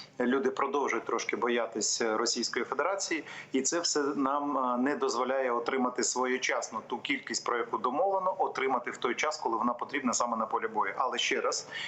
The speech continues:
всі рішення будуть прийняті. Дивіться, сьогодні після Курської операції, після того, що ми бачимо сьогодні в, е, на полі бою, в цілому в цій війні,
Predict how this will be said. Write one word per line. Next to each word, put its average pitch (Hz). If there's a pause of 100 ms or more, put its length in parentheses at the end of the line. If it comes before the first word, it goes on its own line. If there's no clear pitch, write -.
(100)
всі -
рішення 135
будуть 123
прийняті. 113
Дивіться, 123
сьогодні 135
після 117
Курської 151
операції, 127
після 120
того, 113
що 110
ми 110
бачимо 117
сьогодні 110
в, -
е, 107
на 117
полі 117
бою, 135 (140)
в 123
цілому 117
в -
цій 117
війні, 131